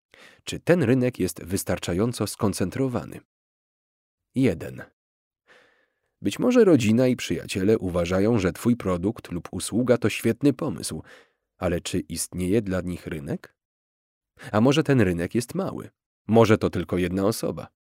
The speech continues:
Czy inni faktycznie zechcą zapłacić za twój produkt? Dwa.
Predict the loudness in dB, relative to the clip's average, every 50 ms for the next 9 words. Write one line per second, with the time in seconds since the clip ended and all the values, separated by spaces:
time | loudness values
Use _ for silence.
0 | _ _ _ _ _ _ _ _ _ _ -20 -20 -20 -20 -8 -2 2 2 2 2
1 | 2 0 0 0 0 -2 -2 -4 -4 -4 -6 -6 -4 -4 -6 -4 -4 -6 -6 -4
2 | -2 -2 -2 -2 -4 -4 -4 -4 -2 -2 -4 -6 -6 -8 -10 -10 -10 -10 -12 -10
3 | -8 -6 -6 -6 -6 -6 -6 -6 -6 -4 -6 -8 -6 -8 -8 -12 -12 -20 -20 _
4 | _ _ _ _ _ _ _ _ _ _ _ _ _ _ _ -12 -8 -6 -4 -4
5 | -6 -8 -8